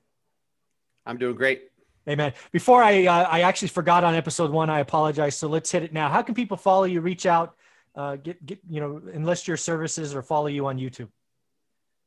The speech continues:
Speaker 1: Sure. Yeah. Pop on over, search for Matt, the mortgage guy on YouTube.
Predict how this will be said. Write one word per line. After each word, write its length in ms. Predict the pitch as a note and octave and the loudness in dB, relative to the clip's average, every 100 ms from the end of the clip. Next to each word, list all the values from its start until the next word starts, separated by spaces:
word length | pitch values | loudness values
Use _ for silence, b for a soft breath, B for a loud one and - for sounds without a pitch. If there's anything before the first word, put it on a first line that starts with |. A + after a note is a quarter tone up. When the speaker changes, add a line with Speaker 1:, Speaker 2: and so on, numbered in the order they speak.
| _ _ - | _ _ -14
Speaker 1:
Sure. 260 | - G3+ | 0 4
Yeah. 220 | F#3 E3+ | 6 6
Pop 260 | - F3 F3 | 4 0 -2
on 160 | E3 D#3 | -2 -2
over, 400 | D#3 D#3 D#3 - - - | -2 -2 -6 -8 -16 -14
search 300 | - C#3 - | -8 -8 -4
for 200 | C#3 B2+ | -2 -2
Matt, 340 | B2 C3 - | -2 -2 -2
the 80 | A#2+ | -6
mortgage 300 | B2 B2+ B2 | -4 -4 -4
guy 160 | B2+ | -4
on 180 | B2+ A2+ | -4 -8
YouTube. 480 | A2+ A#2 - B2 A#2 | -10 -10 -8 -8 -8